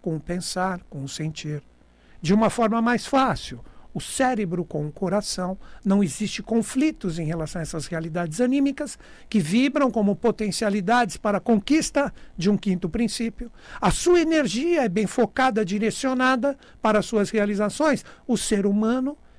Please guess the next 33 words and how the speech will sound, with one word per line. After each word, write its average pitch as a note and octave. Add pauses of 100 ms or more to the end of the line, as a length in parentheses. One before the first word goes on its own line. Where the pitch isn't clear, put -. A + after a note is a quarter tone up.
(260)
através E3+
desse -
quaternário, A#3
ele A3+
começa G3+
a -
ter G#3
lampejos G3
de E3
um F3
quinto F3
princípio, D3
de C3+
uma D3
quinta D#3+
essência, - (440)
que B3+
como F#4
estados G3
de A3+
consciência, A3+ (600)
sendo A3+
que -
o A#3
quinto -
princípio B3
conduz, C4
na G#3
verdade, F#3
ele C4+
mais A#3
duas C4+
realidades, G3